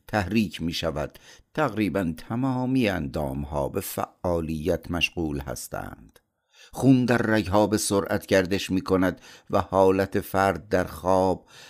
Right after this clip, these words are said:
هر یک از اندام‌ها را تحت تأثیر قرار می‌دهد. پوشش فرد بر احساساتش اثر می‌گذارد. معده در حال هضم غذاست و حرکت‌هایش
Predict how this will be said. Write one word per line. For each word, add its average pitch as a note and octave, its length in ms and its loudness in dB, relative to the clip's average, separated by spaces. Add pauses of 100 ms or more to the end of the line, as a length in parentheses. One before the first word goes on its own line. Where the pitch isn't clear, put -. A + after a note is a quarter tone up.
هر G#2+ 180 2
یک G2+ 260 0
از F#2+ 160 2
اندام‌ها F2+ 680 2
را E2+ 240 0 (280)
تحت - 440 -8
تأثیر F2 680 -2
قرار D#2+ 420 -2
می‌دهد. C2+ 600 -6 (340)
پوشش G#2 500 -2
فرد F#2 640 0
بر F2 280 -2
احساساتش E2+ 1000 -2 (280)
اثر F2 400 0
می‌گذارد. D2 840 -4 (260)
معده G2+ 540 4
در F#2 240 0
حال E2+ 380 0
هضم E2 420 -2
غذاست D2+ 720 -4 (320)
و F2 60 -6
حرکت‌هایش D#2+ 1040 -2